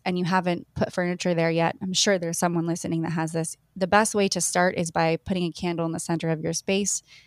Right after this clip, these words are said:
and burning that, letting it fully, and just a tea candle's fine, 'cause you don't wanna, like, leave this space unattended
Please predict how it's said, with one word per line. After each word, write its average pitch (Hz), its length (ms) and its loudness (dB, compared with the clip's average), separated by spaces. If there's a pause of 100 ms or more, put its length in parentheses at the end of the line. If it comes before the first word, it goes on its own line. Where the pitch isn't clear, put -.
(260)
and 180 160 2
burning 185 320 2
that, 165 200 0
letting 175 240 2
it - 140 -4
fully, 185 340 2
and 196 160 -2
just 202 180 -2
a 226 60 -2
tea 190 220 -8
candle's 165 380 -4
fine, 170 280 0
'cause 175 180 -4
you 175 60 0
don't 170 140 2
wanna, 165 380 0
like, 170 220 0
leave 165 220 -2
this 170 160 0
space 165 280 -2
unattended 165 720 0